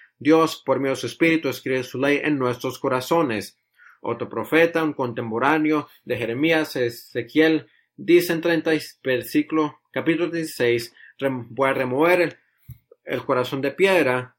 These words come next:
tu corazón de piedra, ya no va a escribir de nuevo sobre una piedra, pero les daré un corazón de carne".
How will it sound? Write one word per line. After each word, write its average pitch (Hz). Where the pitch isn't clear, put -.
tu 214
corazón 131
de 110
piedra, 113
ya 131
no 139
va 139
a -
escribir 143
de 139
nuevo 190
sobre 131
una 120
piedra, 123
pero 131
les 120
daré 143
un 151
corazón 135
de 123
carne". 123